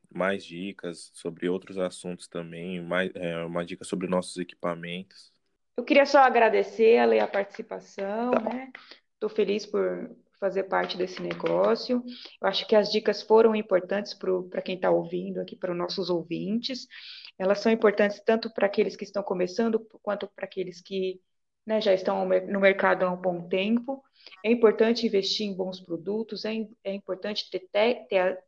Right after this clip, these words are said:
Speaker 2: é, seguir as técnicas, né, pra, pra realizar o serviço, um serviço de qualidade, entregar um bom, um bom serviço pro seu cliente, né? É, a Vente tá no mercado aí, a gente tá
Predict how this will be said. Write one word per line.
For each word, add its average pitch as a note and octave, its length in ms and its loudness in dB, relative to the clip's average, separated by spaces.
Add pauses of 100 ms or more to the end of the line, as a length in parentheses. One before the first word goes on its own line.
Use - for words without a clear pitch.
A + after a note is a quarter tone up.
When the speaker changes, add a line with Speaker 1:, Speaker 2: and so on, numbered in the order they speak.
(100)
Speaker 2:
é, F3 320 4
seguir F#3+ 340 4
as B3 100 4
técnicas, G3+ 720 4
né, A#3+ 200 -6 (680)
pra, G3 600 4 (120)
pra G#3 160 4
realizar F3 1120 2 (480)
o - 60 -2
serviço, F#3+ 680 0
um F3+ 60 -2
serviço F#3+ 360 -2
de F3+ 100 -2
qualidade, F3+ 520 4
entregar F#3 360 2
um F#3 100 0
bom, G3+ 240 -4 (100)
um F#3+ 80 -6
bom G3 160 6
serviço F#3+ 420 0
pro G#3 100 -8
seu G3 180 -4
cliente, - 640 -4 (440)
né? A3 300 2 (360)
É, F#3 240 2
a F#3 60 4
Vente G3 400 4
tá F#3+ 240 4
no F#3+ 100 4
mercado F3+ 540 4
aí, F#3+ 180 4
a A#3+ 80 6
gente G3 300 -2
tá F3+ 460 0